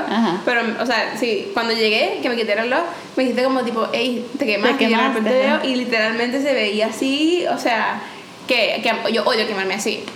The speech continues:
Speaker 2: odio
Speaker 1: Ajá.
Speaker 2: quemarme así, pero ni modo, si voy a seguir bikeando en el summer, ya sé que me voy a quemar así, pues.
Speaker 1: Sí.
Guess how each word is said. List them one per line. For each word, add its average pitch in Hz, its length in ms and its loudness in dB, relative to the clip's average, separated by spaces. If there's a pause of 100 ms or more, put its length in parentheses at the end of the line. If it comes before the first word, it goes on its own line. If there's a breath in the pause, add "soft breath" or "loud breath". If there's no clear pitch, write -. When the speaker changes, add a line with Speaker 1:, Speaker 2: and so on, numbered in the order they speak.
Speaker 2:
odio 233 120 4
Speaker 1:
Ajá. 254 100 4
Speaker 2:
quemarme 220 220 0
así, 262 140 2
pero 214 140 2
ni 190 80 0
modo, 214 160 2
si 220 80 0
voy 214 80 0
a 226 40 0
seguir 240 180 0
bikeando 226 320 0
en 254 80 0
el 220 100 0
summer, 247 300 0
ya 208 160 2
sé - 160 0
que 226 80 -2
me 233 80 0
voy 190 100 0
a 196 40 -8
quemar 185 180 0
así, 196 280 -2
pues. - 140 -4
Speaker 1:
Sí. 196 260 2